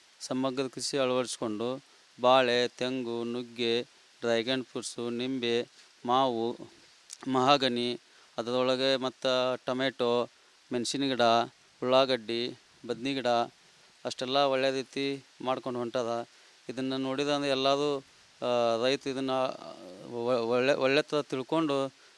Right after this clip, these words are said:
ಇದನ್ನ ಎಲ್ಲರಿಗೂ ಹೊಲಕ್ಕೆ ಬಂದು ನೋಡ್ಕೊಂಡು ಮಾಡ್ಕೊಂಡು ಹೋಗುವಂಥ ಥರ ಬೆಳೆ ಬೆಳೆದದ. ಮತ್ತು ಪಿ ಎಮ್ ಇ ಜಿ ಪಿ ಒಳಗೆ ಲೋನ್ ತೊಗೊಂಡು ಎರೆಹುಳ ಪಿಟ್ ಮಾಡಿಕೊಂಡು ಅದನ್ನು ಕಮರ್ಷಿಯಲ್ ಆಗಿ ನಾಳೆ ಮುಂದಿನ ದಿನಮಾನದೊಳಗೆ ಎಲ್ಲರಿಗೂ ಎರೆಹುಳ ಗೊಬ್ಬರ ಕೊಟ್ಟು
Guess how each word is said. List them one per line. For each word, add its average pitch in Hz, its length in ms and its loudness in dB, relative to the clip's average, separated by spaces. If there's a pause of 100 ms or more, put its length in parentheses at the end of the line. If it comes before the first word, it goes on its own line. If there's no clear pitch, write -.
(180)
ಇದನ್ನ 131 160 -4
ಎಲ್ಲರಿಗೂ 139 520 0
ಹೊಲಕ್ಕೆ 127 300 -6
ಬಂದು 139 200 -4
ನೋಡ್ಕೊಂಡು 135 380 -6
ಮಾಡ್ಕೊಂಡು 127 420 -2
ಹೋಗುವಂಥ 127 380 -6
ಥರ 135 420 -2 (320)
ಬೆಳೆ 131 180 4
ಬೆಳೆದದ. 117 560 2 (400)
ಮತ್ತು 135 220 -6
ಪಿ 135 120 2
ಎಮ್ 147 220 4
ಇ 143 60 2
ಜಿ 135 200 -4
ಪಿ 147 140 -6
ಒಳಗೆ 139 460 2 (320)
ಲೋನ್ 143 220 0
ತೊಗೊಂಡು 131 500 -2
ಎರೆಹುಳ 139 500 0
ಪಿಟ್ 135 280 -6
ಮಾಡಿಕೊಂಡು 127 640 -4 (420)
ಅದನ್ನು 131 220 -2
ಕಮರ್ಷಿಯಲ್ 143 580 -2
ಆಗಿ 143 200 4
ನಾಳೆ 143 280 0
ಮುಂದಿನ 135 320 -4
ದಿನಮಾನದೊಳಗೆ 139 840 -4 (380)
ಎಲ್ಲರಿಗೂ 139 320 0
ಎರೆಹುಳ 139 460 2
ಗೊಬ್ಬರ 135 320 -2
ಕೊಟ್ಟು 123 520 -4